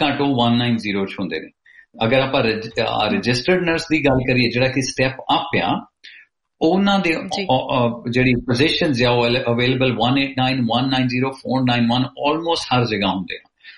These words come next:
Speaker 1: ਤੇ ਤੁਹਾਡਾ ਸਵਾਲ ਜਿਹੜਾ ਹੈ ਗਗਨ ਜੀ ਕਿ ਅਸੀਂ ਕਰੀਏ ਜਾਂ ਨਹੀਂ ਕਰੀਏ, ਹੰਡਰਡ ਪਰਸੈਂਟ ਉਹ ਤੁਹਾਨੂੰ ਬੈਨੀਫਿਟ ਹੀ ਦਊਗਾ ਕਿ ਜੇ ਤੁਸੀਂ ਆ, ਅੱਗੇ ਆਰ ਐਨ ਦਾ ਕੋਰਸ ਕਰਦੇ ਆ। Within ਆਰ ਐਨ, ਜਦੋਂ
Speaker 2: ਹਮ।
Speaker 1: ਤੁਸੀਂ ਆਰ ਐਨ ਦਾ ਕੋਰਸ ਕਰ ਰਹੇ ਆ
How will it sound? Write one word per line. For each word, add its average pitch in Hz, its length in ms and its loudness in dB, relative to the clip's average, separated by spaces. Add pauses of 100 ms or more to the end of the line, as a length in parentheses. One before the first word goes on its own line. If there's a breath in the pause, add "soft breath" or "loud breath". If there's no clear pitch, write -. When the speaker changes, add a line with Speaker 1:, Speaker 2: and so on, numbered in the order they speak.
(120)
Speaker 1:
ਤੇ 139 120 2
ਤੁਹਾਡਾ 139 240 2
ਸਵਾਲ 135 460 2
ਜਿਹੜਾ 151 220 0
ਹੈ - 20 -2
ਗਗਨ 139 300 0
ਜੀ 143 160 -2
ਕਿ 147 160 0
ਅਸੀਂ 127 200 -4
ਕਰੀਏ 151 500 0
ਜਾਂ 160 140 2
ਨਹੀਂ 147 220 2
ਕਰੀਏ, 160 360 0
ਹੰਡਰਡ 175 720 -2
ਪਰਸੈਂਟ 151 480 -2 (480)
ਉਹ 131 120 2
ਤੁਹਾਨੂੰ 135 300 2
ਬੈਨੀਫਿਟ 135 440 0
ਹੀ 156 60 0
ਦਊਗਾ 123 360 2
ਕਿ 123 300 -2
ਜੇ 110 120 0
ਤੁਸੀਂ 117 320 0
ਆ, 107 260 0
ਅੱਗੇ 107 300 0
ਆਰ 95 180 0
ਐਨ 101 140 0
ਦਾ 117 80 0
ਕੋਰਸ 110 340 -6
ਕਰਦੇ 85 360 -4
ਆ। 80 60 -12 (600 loud breath)
Within 208 420 2 (160)
ਆਰ 131 280 2
ਐਨ, 170 160 -2
ਜਦੋਂ 131 220 0
Speaker 2:
ਹਮ। 156 60 -4
Speaker 1:
ਤੁਸੀਂ 156 260 0
ਆਰ 127 200 4
ਐਨ 151 80 0
ਦਾ 156 100 0
ਕੋਰਸ 143 500 -2
ਕਰ 123 160 2
ਰਹੇ 170 160 -2
ਆ 214 220 -2